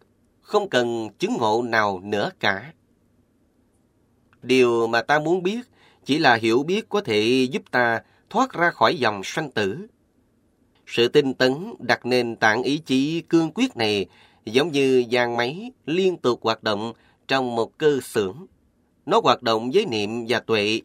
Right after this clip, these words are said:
vững chắc như bánh xe của giáo pháp ngày đêm không ngừng quay trong cuộc chiến đấu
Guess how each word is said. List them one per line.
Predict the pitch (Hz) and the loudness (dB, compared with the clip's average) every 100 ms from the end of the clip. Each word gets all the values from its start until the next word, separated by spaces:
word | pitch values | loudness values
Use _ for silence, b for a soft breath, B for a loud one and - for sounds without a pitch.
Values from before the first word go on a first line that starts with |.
| 110 | -4
vững | 107 104 123 | -4 -4 -8
chắc | 208 220 b b b b | -10 -10 b b b b
như | 123 135 127 | -2 2 4
bánh | 123 95 | 2 -2
xe | - 143 139 139 117 _ | -8 -4 -4 -4 -10 _
của | 110 104 | -2 0
giáo | 123 123 165 | 2 0 0
pháp | - 196 254 _ | -6 -10 -10 _
ngày | 123 117 113 104 | -4 0 0 0
đêm | 127 147 143 | -2 -2 -4
không | - 196 127 | -4 -2 -2
ngừng | 107 95 | -4 -4
quay | - 131 131 123 _ _ - | -2 0 0 -4 _ _ -6
trong | 185 165 | -4 0
cuộc | 113 101 | -2 -2
chiến | - 151 | -4 -2
đấu | 139 127 196 | 0 -2 -4